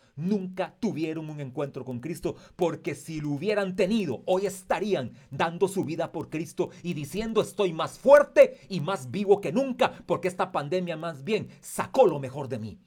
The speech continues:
Esta pandemia sacó el verdadero cristiano que soy,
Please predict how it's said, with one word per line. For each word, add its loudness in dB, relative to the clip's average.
Esta -2
pandemia 0
sacó 6
el 2
verdadero 4
cristiano -4
que -4
soy, 0